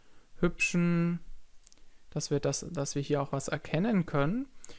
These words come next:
Das heißt, wir haben hier unsere erste Principal Component, hier ist die zweite Principal Component und wir sehen hier anhand einer Heatmap, anhand einer Korrelationsstruktur, auf welche Feature-Variablen hier diese Komponenten wie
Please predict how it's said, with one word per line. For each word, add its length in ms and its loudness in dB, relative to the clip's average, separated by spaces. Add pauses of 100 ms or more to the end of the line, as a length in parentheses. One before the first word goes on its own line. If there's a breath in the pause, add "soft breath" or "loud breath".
(160 loud breath)
Das 80 -2
heißt, 220 6
wir 140 10
haben 120 6
hier 100 6
unsere 220 4
erste 340 6
Principal 640 6
Component, 640 8
hier 160 6
ist 140 2
die 100 0
zweite 400 6
Principal 500 4
Component 640 8 (320 loud breath)
und 140 6
wir 140 10
sehen 320 8
hier 220 10
anhand 460 6
einer 300 4
Heatmap, 600 6
anhand 360 4
einer 260 4
Korrelationsstruktur, 1300 8 (360 loud breath)
auf 280 2
welche 640 10 (340 soft breath)
Feature-Variablen 1500 8
hier 460 8
diese 400 6
Komponenten 800 6
wie 500 6